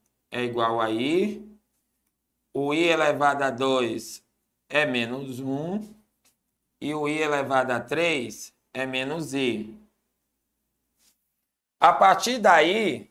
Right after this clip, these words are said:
por exemplo, o i elevado a quatro, ele vai voltar pro primeiro, que é o i elevado a zero. Em regra, o que que a gente faz? Como são quatro hipóteses, a gente pega essa potência, quando ela for acima de três, divide por quatro,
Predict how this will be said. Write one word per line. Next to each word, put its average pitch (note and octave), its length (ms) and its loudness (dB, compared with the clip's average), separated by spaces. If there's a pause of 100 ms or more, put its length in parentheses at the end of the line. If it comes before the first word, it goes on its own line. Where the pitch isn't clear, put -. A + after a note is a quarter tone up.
por D3+ 120 -2
exemplo, C#3+ 360 2
o E3+ 40 0
i F3+ 60 4
elevado D#3+ 480 6
a C3+ 60 6
quatro, F#3+ 480 6
ele E3 140 2
vai E3 180 4
voltar E3 340 4
pro F#3 140 -8
primeiro, G3+ 500 0
que D3 100 0
é D3+ 40 6
o D3+ 80 4
i D#3 60 4
elevado D#3 400 6
a D3+ 80 4
zero. C#3 340 2 (320)
Em A3 180 -2
regra, E3 520 4
o C3 60 -8
que F#3 120 -6
que - 80 -6
a F3+ 40 -2
gente F3+ 220 -6
faz? C3+ 360 0 (180)
Como F3 200 -8
são F3 200 -6
quatro G3 360 2
hipóteses, F3+ 640 2 (320)
a - 100 -10
gente D#3 240 -6
pega F3 260 -2
essa E3+ 220 -4
potência, D3+ 560 -4
quando C#3 140 -6
ela C3 180 2
for C3 140 -2
acima D#3 360 -2
de C3 120 -8
três, B2+ 340 -6
divide C3+ 380 -6
por B2+ 240 -8
quatro, C3 520 -4